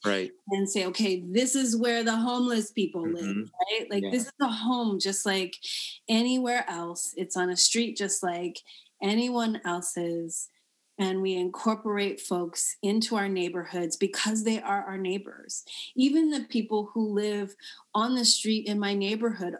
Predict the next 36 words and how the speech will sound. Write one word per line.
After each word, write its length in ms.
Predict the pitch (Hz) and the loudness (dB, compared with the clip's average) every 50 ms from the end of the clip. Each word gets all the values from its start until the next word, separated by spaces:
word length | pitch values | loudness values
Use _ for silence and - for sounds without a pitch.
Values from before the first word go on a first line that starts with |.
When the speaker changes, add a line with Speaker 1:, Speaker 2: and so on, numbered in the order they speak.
| - - | -8 -4
Speaker 2:
are 200 | 180 180 185 202 | -2 0 0 0
my 220 | 208 208 202 196 196 | 0 -2 0 0 0
neighbors. 720 | 196 185 185 226 247 233 165 - - - - - - - | 0 0 0 0 -2 -4 -6 -12 -12 -8 -2 -2 -2 2
They 160 | 202 214 214 | 2 2 2
are 160 | 240 240 220 196 | 2 0 -2 -2
residents 560 | 185 190 190 214 208 226 220 226 226 220 220 | -4 -4 -4 0 0 0 2 2 0 0 0
of 140 | 208 190 190 | -4 -4 -2
my 180 | 185 180 185 | -2 -2 0
neighbors. 560 | 180 175 175 175 175 165 156 147 143 - - 202 | -2 -2 -4 -4 -6 -6 -4 -4 -4 -6 -6 -8
Speaker 1:
Mm-hmm. 80 | 175 | -8
Speaker 2:
And 80 | 175 170 175 175 175 - | -8 -8 -10 -14 -14 -16
if 100 | - - | -8 -2
we, 420 | 190 185 190 185 185 190 180 - - - - - - - - - - 196 | 0 2 2 2 2 0 -2 -6 -12 -18 -16 -14 -14 -14 -14 -12 -6 -4
um, 300 | 185 180 180 175 175 170 | -2 -2 0 -2 0 2
treat 340 | - - 247 254 254 226 | 2 2 4 2 2 2
them 180 | - 214 196 185 | 0 -2 -2 0
as 220 | 170 170 165 - | -2 -2 -4 -4
such, 360 | - 175 165 - - - - - | -4 -4 -4 -2 -4 -6 -4 -4
then, 400 | 185 175 175 170 175 170 - - 185 180 | -4 -2 -2 0 -2 -2 -4 -6 -6 -4
then 300 | 175 175 170 170 165 170 | -2 -2 -2 -4 -2 -2
we 180 | 190 202 214 | 0 0 0
are 160 | 202 185 170 | 0 -2 -4
better 260 | 170 175 165 165 165 165 | -4 -6 -6 -6 -6 -8
for 340 | - - 170 160 156 131 - | -10 -8 -6 -6 -6 -6 -8
it 100 | - - _ _ _ - | -14 -18 _ _ _ -6
as 200 | 180 175 170 170 | -6 -6 -4 -2
well, 280 | 175 165 160 156 156 - 185 | -4 -4 -4 -6 -6 -6 -6
uh, 140 | 180 165 - - | -6 -6 -4 -6
as 160 | 196 165 170 | -6 -4 -2
well 180 | 175 170 170 170 | -2 -2 -2 -4
as 80 | 160 | -4
our 140 | 165 165 165 | -4 -6 -6
whole 220 | - - 165 156 156 | -6 -8 -10 -10 -10
communities. 840 | - - - 156 156 156 160 156 - - - 196 _ _ - _ - - | -8 -6 -4 -4 -2 -2 -4 -4 -4 -8 -14 -20 _ _ -20 _ -10 -6
Speaker 1:
Hmm. 140 | 110 101 98 - _ _ _ _ _ _ - - _ _ _ _ _ _ _ _ _ _ _ _ _ _ _ _ _ _ _ _ _ _ _ _ _ _ | -6 -6 -6 -10 _ _ _ _ _ _ -20 -20 _ _ _ _ _ _ _ _ _ _ _ _ _ _ _ _ _ _ _ _ _ _ _ _ _ _
You've 580 | - 135 131 127 123 117 110 101 98 - - | -2 0 2 2 2 2 0 -2 -6 -8 -10